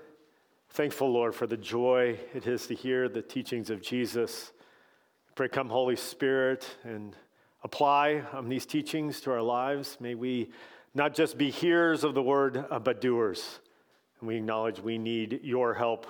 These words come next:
uh, to do so. So we thank you, Lord, and we ask that you would, um, shepherd us, um, this morning. We ask this in the precious name of Jesus. Amen.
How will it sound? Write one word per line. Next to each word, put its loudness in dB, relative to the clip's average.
uh, -10
to -6
do -4
so. -8
So -4
we 0
thank 0
you, 0
Lord, 0
and -6
we -4
ask -6
that -6
you -2
would, -2
um, -10
shepherd -2
us, -6
um, -8
this -10
morning. -12
We -10
ask -6
this -8
in -10
the -10
precious -8
name -6
of -6
Jesus. -10
Amen. -8